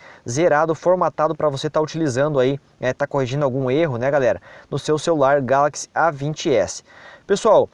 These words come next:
lembrando a vocês, não se assustem, tá? É, ele vai demorar um bom tempo pra ligar, tá? Em alguns casos pode demorar até mais de cinco a dez minutos pra ele inicializar totalmente, beleza? Qualquer dúvida, pessoal, comente no vídeo abaixo. Valeu, abraço a todos, fiquem com Deus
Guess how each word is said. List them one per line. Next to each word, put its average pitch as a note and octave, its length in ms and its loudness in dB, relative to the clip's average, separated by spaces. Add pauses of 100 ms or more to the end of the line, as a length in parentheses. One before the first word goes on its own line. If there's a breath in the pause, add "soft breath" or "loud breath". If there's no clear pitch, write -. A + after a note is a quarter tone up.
(160)
lembrando F3 300 0
a G#3 60 2
vocês, F#3 480 2
não F#3+ 420 0
se - 180 -2
assustem, F#3 480 -2
tá? D#3 220 0 (240 loud breath)
É, D3+ 300 6
ele E3+ 100 2
vai F3 140 2
demorar F3+ 260 2
um F#3+ 80 0
bom F#3+ 240 2
tempo F3+ 300 -2
pra E3+ 120 0
ligar, D3 400 2 (200 loud breath)
tá? C#3 120 0
Em E3+ 60 2
alguns D#3 260 0
casos D#3+ 240 0
pode D#3+ 180 0
demorar D3+ 160 2
até D#3 200 0
mais D#3 260 0
de D3+ 80 -4
cinco F3+ 320 -4
a E3 40 2
dez D#3+ 180 0
minutos D3+ 320 -4
pra D#3 120 0
ele D#3 100 0
inicializar D#3 400 0
totalmente, E3 580 -2
beleza? D3+ 380 0 (340 loud breath)
Qualquer G3+ 300 2
dúvida, G#3+ 280 2
pessoal, D3 400 2 (220)
comente F3+ 380 0
no G3 100 0
vídeo F#3+ 220 0
abaixo. B2+ 420 0 (300 loud breath)
Valeu, G3+ 580 4
abraço D#3 420 0
a G3 40 0
todos, G3+ 440 0
fiquem D#3 380 -4
com G3+ 160 0
Deus F3 420 2